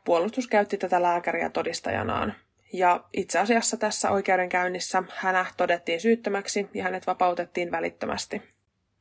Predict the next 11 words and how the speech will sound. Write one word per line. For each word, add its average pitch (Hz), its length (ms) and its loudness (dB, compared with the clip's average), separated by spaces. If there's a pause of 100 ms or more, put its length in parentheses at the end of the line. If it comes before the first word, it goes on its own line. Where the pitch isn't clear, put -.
Hannah 220 480 2
palasi 208 380 4
perheensä 214 520 4
luokse 190 440 0 (280)
ja 180 80 -8
hänelle 180 280 2
maksettiin 226 520 2
korvauksia 202 600 2
vankilassa 185 520 0
vietetystä 170 560 -2
ajasta 175 500 0